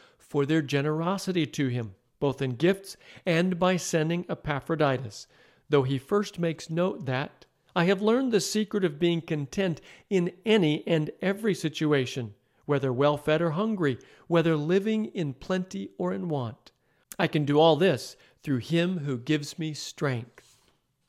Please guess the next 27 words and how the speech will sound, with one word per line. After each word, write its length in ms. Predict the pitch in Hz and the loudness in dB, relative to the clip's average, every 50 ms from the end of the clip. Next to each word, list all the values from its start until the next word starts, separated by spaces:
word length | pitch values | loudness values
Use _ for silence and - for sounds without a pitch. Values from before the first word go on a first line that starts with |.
| _ _ _ _ _ _ _ _ _ _ _ _ | _ _ _ _ _ _ _ _ _ _ _ _
The 100 | - 165 | 0 0
last 400 | 147 151 160 175 214 202 - - | 2 2 2 0 0 -2 -2 -2
line 200 | 196 190 185 190 | -2 0 0 2
of 120 | 185 170 156 | 0 0 -2
the 80 | 165 | -2
book 260 | 151 170 202 196 196 - | 0 0 0 0 -2 -4
is, 600 | - 214 180 190 208 226 220 196 175 - - _ _ _ _ _ _ _ _ | -2 2 2 4 4 2 0 -4 -12 -16 -18 _ _ _ _ _ _ _ _
"The 100 | - 147 | -6 -4
grace 520 | 127 120 143 156 170 185 202 190 - - | -4 0 2 6 6 6 6 4 0 -2
of 100 | 156 127 | -2 0
the 80 | 135 135 | 0 -2
Lord 360 | 123 131 156 170 185 175 - | 0 2 2 4 2 2 0
Jesus 360 | - 170 175 175 196 170 - | 0 0 0 0 -2 -4 -6
Christ 500 | - - - 170 170 185 196 185 - - _ _ _ _ _ _ _ | -6 -6 -4 -4 -2 -2 -4 -6 -10 -16 _ _ _ _ _ _ _
be 160 | - 143 131 120 | -2 0 0 0
with 340 | 117 135 170 180 180 - | 0 0 0 0 -2 -2
your 180 | 175 170 180 180 | -2 0 0 -2
spirit. 640 | - - - - 175 160 147 143 143 143 143 - - _ _ _ _ _ _ _ - | -4 -8 -8 -2 0 0 2 2 0 -2 -4 -12 -20 _ _ _ _ _ _ _ -6
Amen." 460 | 131 131 131 131 120 110 104 101 95 95 _ _ _ _ _ _ _ _ _ _ _ _ _ _ _ _ _ _ _ _ _ _ _ _ _ _ | -4 -4 -4 -4 -4 -6 -6 -10 -14 -20 _ _ _ _ _ _ _ _ _ _ _ _ _ _ _ _ _ _ _ _ _ _ _ _ _ _
Colossians 460 | - 180 185 180 180 - 196 190 175 | 0 4 4 4 4 4 0 -2 0
one. 320 | 208 247 254 202 139 110 104 - _ _ _ _ _ _ _ _ - | 2 2 2 2 2 -2 -8 -12 _ _ _ _ _ _ _ _ 8
By 120 | 170 165 | 8 8
the 100 | 160 175 | 8 8
way, 220 | 170 175 175 160 - - - - _ _ _ _ _ _ - | 8 8 8 6 4 -4 -18 -20 _ _ _ _ _ _ 0
this 260 | 151 175 170 - - | 2 2 2 0 -2
first 340 | - 175 165 156 135 - - | 0 2 2 2 2 -2 -2
chapter, 540 | - 175 160 156 - - 165 151 143 - | 0 2 2 2 0 0 0 0 0 -2